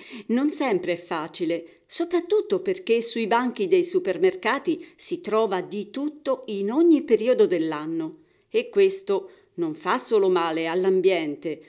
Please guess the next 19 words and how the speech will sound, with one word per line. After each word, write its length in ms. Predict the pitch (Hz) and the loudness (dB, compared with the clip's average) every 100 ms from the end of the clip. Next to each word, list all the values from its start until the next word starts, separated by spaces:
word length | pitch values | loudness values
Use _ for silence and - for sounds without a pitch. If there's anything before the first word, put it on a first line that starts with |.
| _ - | _ -4
per 160 | 190 | 0
i 80 | 180 | 4
metodi 520 | 180 170 180 185 185 | 4 2 0 -2 -2
di 120 | 180 180 | -2 -4
produzione 1000 | 180 170 160 156 - 190 202 175 156 - - - | -6 -6 -6 -4 2 6 6 4 0 -8 -16 -4
e 140 | 196 | -4
per 180 | 190 190 | 0 2
i 80 | 175 | 4
lunghi 320 | 185 208 180 | 4 4 2
viaggi 500 | 170 170 180 151 180 | 0 0 0 -2 -2
che 140 | 180 180 | -2 -4
fanno 280 | 185 185 | 0 2
i 100 | 185 | 2
prodotti, 720 | 180 170 165 147 - - 147 - _ _ | 0 -4 -4 -4 -8 -10 -10 -10 _ _
ma 160 | - 311 | 0 2
anche 280 | 285 339 220 | 2 2 2
a 60 | |
noi. 600 | 175 175 233 156 131 - _ _ _ - | 0 0 0 -2 -6 -14 _ _ _ -6
Infatti, 720 | 175 170 - 254 - 156 - | -4 -2 -4 -4 -6 -14 -14